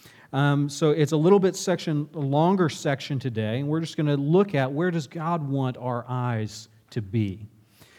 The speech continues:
Now, I'm not gonna have you stand this morning just because we are gonna, as we normally do, because I'm reading such a large section, um, so it's okay to remain seated, but I am just gonna go ahead and still read it all at once, um, even though it's longer. And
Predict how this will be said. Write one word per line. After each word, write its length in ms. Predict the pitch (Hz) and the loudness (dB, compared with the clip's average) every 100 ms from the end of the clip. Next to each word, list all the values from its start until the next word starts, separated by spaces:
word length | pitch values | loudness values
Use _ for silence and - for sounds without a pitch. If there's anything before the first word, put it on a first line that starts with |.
| - - | -8 0
Now, 140 | 175 | 2
I'm 120 | 175 | 4
not 180 | 180 214 | 4 4
gonna 160 | 247 220 | 4 4
have 160 | 220 | 4
you 80 | 196 | 2
stand 340 | 196 190 190 208 | 0 0 2 0
this 160 | 208 | 0
morning 300 | 196 214 214 | 0 0 0
just 160 | 139 135 | -2 -2
because 280 | 147 160 135 | -2 0 0
we 120 | 135 | 0
are 280 | 135 143 147 | 0 0 0
gonna, 440 | 143 135 143 135 135 | -4 -4 -2 -4 -4
as 160 | 139 117 | -6 -2
we 100 | 127 | 0
normally 420 | 127 143 151 151 | 2 2 2 0
do, 260 | 143 151 | 0 -2
because 240 | 160 - - | -4 -8 -6
I'm 120 | 110 | -4
reading 220 | 120 127 | -2 -2
such 260 | 123 135 - | -4 -6 -6
a 60 | |
large 460 | 123 120 123 123 - - | -6 -6 -8 -10 -16 -18
section, 560 | - 151 147 - 190 185 | -8 -6 -6 -8 -10 -10
um, 300 | 117 107 101 | -8 -8 -8
so 280 | 107 123 113 104 | -10 -10 -12 -14
it's 180 | _ - | _ -10
okay 260 | 131 - 135 | -8 -4 -4
to 180 | 131 123 | -4 -4
remain 320 | 135 131 131 | -2 -2 -2
seated, 320 | 131 147 156 | -4 -4 -4
but 60 | 156 | -4
I 100 | 165 240 | -4 -4
am 120 | 294 | -2
just 180 | 285 - | -2 0
gonna 160 | 226 | 0
go 200 | 175 180 | 2 2
ahead 200 | 180 180 | 2 2
and 100 | 175 | 0
still 320 | 131 - 175 185 | -4 -2 0 2
read 240 | 151 160 | 2 0
it 100 | 160 | 0
all 200 | 151 156 | 0 0
at 80 | 147 | -2
once, 440 | 135 160 - - - - - _ | -2 -4 -6 -18 -20 -20 -20 _
um, 180 | 120 117 | -6 -2
even 260 | 151 165 170 | 0 2 4
though 160 | 156 | 4
it's 160 | 147 147 | 4 0
longer. 440 | 139 147 160 180 180 _ _ _ _ - | -4 -4 -4 -8 -10 _ _ _ _ 0
And 280 | 165 165 | 2 0